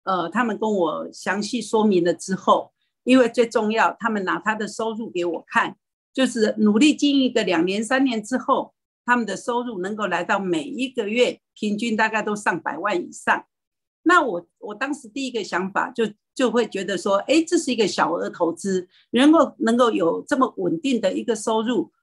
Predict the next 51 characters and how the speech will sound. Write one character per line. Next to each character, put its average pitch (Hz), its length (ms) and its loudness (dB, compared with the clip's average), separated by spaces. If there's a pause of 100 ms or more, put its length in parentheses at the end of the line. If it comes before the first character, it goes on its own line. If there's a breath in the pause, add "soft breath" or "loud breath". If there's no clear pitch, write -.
(140)
如 285 240 2
果 262 160 2
我 185 200 -2
利 262 220 -4
用 226 260 0
我 165 260 -2
业 269 260 2
余 196 200 -12
的 202 120 -4
时 - 220 -10
间， 202 420 0 (260)
我 190 140 2
来 185 180 2
开 247 300 -2
发 247 200 4
另 247 240 -2
外 240 200 2
一 214 160 -8
个 202 220 -4
生 233 240 -4
意， 254 260 -4 (300)
然 220 160 -2
后 254 60 0
又 254 160 0
可 247 120 -4
以 220 60 -2
帮 233 320 -4
助 220 140 -8
到 214 180 0
别 202 220 -10
人 202 160 -8
的 185 100 -6
健 214 240 0
康。” 208 380 0 (340)
所 277 140 0
以 - 20 4
我 214 180 -2
是 208 220 -8
基 254 380 2
于 190 200 -4
这 277 120 2
样 180 180 2
子， 165 260 -2 (220)
我 180 120 0
跨 226 320 2
入 220 160 0
了 175 120 4
这 220 100 -4
个 202 120 -2
行 170 280 -2
业。 196 280 -2